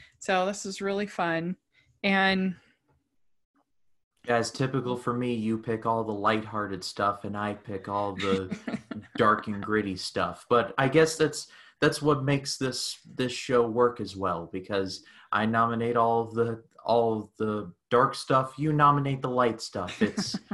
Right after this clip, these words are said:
Speaker 1: <laughs>
Speaker 2: like, it's like yin and yang, peanut
Speaker 1: Yeah.
Speaker 2: butter and jelly and all that.
Speaker 1: Well, hey, and you've got a, I mean, two, two comedies, right? Starship Troopers, isn't that, is that a comedy?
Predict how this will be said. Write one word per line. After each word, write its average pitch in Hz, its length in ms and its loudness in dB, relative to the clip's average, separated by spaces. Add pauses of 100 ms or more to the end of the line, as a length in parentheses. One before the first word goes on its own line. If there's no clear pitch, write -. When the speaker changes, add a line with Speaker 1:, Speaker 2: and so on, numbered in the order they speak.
Speaker 1:
<laughs> - 220 -14
Speaker 2:
like, 113 280 2 (100)
it's 107 220 -4
like 110 200 2
yin 127 220 0
and 135 160 0
yang, 95 500 0
peanut 147 260 -2
Speaker 1:
Yeah. 196 220 6
Speaker 2:
butter 113 80 0
and 110 160 -2
jelly 90 520 -2
and 87 120 -10
all 85 240 -6
that. - 200 -12 (500)
Speaker 1:
Well, 190 120 -2
hey, 190 400 2
and 170 140 -2
you've 180 160 -6
got 180 280 6
a, 160 380 4
I - 60 -2
mean, 339 240 0
two, 247 480 2 (160)
two 233 260 -2
comedies, 175 960 2
right? 214 360 2 (140)
Starship 196 480 -4
Troopers, 247 560 -2
isn't 226 200 -2
that, 226 220 0
is 233 120 -4
that 226 100 0
a 240 40 -4
comedy? 247 640 2